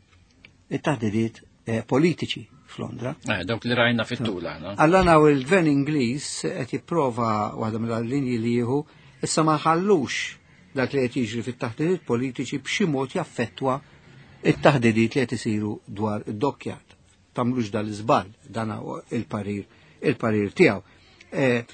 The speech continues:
Speaker 1: barra minn hekk, ipprova l-ammiraljat ibih, eh, b'mod qawwi ħafna l-ottimizmu kbir li kienet jimxi bih Bailey. Bailey kienet qed jitkellem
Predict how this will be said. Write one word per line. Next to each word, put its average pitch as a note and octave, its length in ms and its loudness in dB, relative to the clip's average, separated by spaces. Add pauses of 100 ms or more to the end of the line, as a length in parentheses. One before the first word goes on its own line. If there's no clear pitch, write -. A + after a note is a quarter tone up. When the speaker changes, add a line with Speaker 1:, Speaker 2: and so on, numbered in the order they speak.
(440)
Speaker 1:
barra A#3 200 8
minn F3+ 140 6
hekk, A2 280 2 (800)
ipprova D#3 580 6
l-ammiraljat C#3+ 840 0
ibih, D#3 500 2 (840)
eh, A#2+ 520 -4 (220)
b'mod C#3 420 -2
qawwi B2+ 300 2
ħafna A2+ 440 -2 (580)
l-ottimizmu F#3 720 4
kbir C3 340 4
li E3+ 100 -2
kienet D#3+ 300 -2
jimxi D3 300 -2
bih A2+ 180 -2
Bailey. G#2+ 460 -2 (140)
Bailey D#3 500 0
kienet B2 400 -4 (720)
qed B2+ 200 -8
jitkellem A#2 680 -6